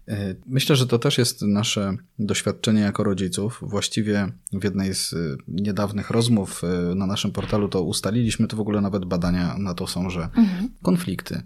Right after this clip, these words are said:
Speaker 1: między dziećmi, one się z-, dzieją właściwie co kilkanaście minut, w-, nawet według badań. E, więc jest to nasza codzienność. To,
Speaker 2: <laughs> Tak.
Speaker 1: mm, sami jako rodzice,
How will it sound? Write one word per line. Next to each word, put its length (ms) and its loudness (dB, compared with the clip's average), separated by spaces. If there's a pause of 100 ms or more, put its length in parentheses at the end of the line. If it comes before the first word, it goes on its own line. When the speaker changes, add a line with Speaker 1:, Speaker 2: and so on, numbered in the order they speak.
(120)
Speaker 1:
między 300 2
dziećmi, 360 0
one 160 4
się 140 4
z-, 500 -2
dzieją 520 2
właściwie 460 0
co 140 -4
kilkanaście 580 0
minut, 420 0
w-, 240 -2
nawet 300 6
według 280 0
badań. 320 0 (760)
E, 40 0 (120)
więc 140 8
jest 160 8
to 60 6
nasza 220 6
codzienność. 600 4
To, 140 0
Speaker 2:
<laughs> 0 -
Tak. 160 2
Speaker 1:
mm, 440 4
sami 260 6
jako 160 4
rodzice, 600 2